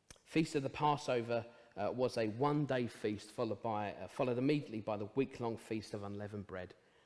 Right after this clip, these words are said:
uh, and it was a requirement to go to Jerusalem on the feast of Passover each year. Mary and Joseph tried to keep the Mosaic law,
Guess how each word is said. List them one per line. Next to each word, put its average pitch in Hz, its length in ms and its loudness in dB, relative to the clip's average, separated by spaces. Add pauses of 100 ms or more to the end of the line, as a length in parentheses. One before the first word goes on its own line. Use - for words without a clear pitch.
(160)
uh, 95 220 -4
and 95 120 -4
it 95 160 -2
was 98 220 -4
a 104 40 -6
requirement 101 600 -2
to - 100 -14
go 98 120 -2
to - 140 -16
Jerusalem 95 520 -8 (440)
on 95 100 -8
the 98 60 -6
feast - 360 -6
of 98 80 -14
Passover 101 720 -8 (380)
each - 260 -8
year. 95 200 -6 (1300)
Mary 131 280 4
and 120 80 2
Joseph 123 440 -2
tried 113 240 -4
to 104 80 -10
keep - 240 -6
the - 60 -8
Mosaic 104 460 -4
law, 107 280 -4